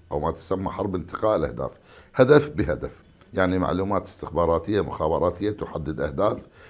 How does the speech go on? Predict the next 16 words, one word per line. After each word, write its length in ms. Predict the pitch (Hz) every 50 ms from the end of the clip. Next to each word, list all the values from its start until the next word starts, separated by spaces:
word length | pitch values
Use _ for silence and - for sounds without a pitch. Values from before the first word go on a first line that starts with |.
| - - -
سواء 380 | - - - 101 85 82 82
أهداف 420 | 85 - 85 92 90 82 80 - -
ثابتة 360 | 113 113 117 - - - 90
أو 180 | 58 76 101 98
متحركة، 680 | 101 90 - - - 98 92 101 - - 120 - - - - - - - - - - -
بالتالي 440 | - 104 - - 104 101 98 92 90
تقوم 580 | 82 - - - - - - - 110 101 95 - - - - - -
ال-، 840 | - 82 82 80 76 - - - - - - 60 65 57 50 50 -
أمريكا 460 | - 90 95 101 98 95 - - 95
وإسرائيل 440 | 82 76 - - 90 92 95 95 92
باستهداف 600 | 90 - - - 82 80 80 95 92 87 - -
هذه 140 | 85 90 95
الأهداف، 480 | 87 85 90 85 90 92 117 113 113 -
وبالمقابل 640 | 101 101 110 107 98 90 - 98 95 98 98 95
تقوم 340 | - - 85 - 104 107 85
إيران 380 | 76 87 92 95 107 117 131